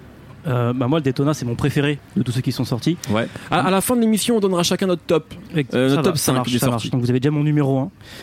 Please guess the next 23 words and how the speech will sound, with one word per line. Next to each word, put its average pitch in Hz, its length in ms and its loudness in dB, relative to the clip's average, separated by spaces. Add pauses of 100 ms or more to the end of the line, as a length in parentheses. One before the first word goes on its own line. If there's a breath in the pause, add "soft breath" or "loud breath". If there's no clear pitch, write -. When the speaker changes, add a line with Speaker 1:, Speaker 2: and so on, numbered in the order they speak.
(160 loud breath)
Speaker 1:
Euh, 110 600 0
moi, 147 180 0
c'est 147 120 -4
mon 135 100 0
préféré. 147 400 0
Je 175 60 -4
pense - 180 -2
que, 131 440 2 (460 loud breath)
euh, 120 360 2
c'est 123 600 2 (320)
Pusha 175 260 2
T, 196 200 0
en 156 40 2
fait, - 400 -4
ça - 160 0
a 113 60 0
toujours 165 260 2
été 156 400 2
un 117 120 -2
rappeur 117 360 0
de, 117 240 2
de 120 100 0
contraintes. 135 600 -2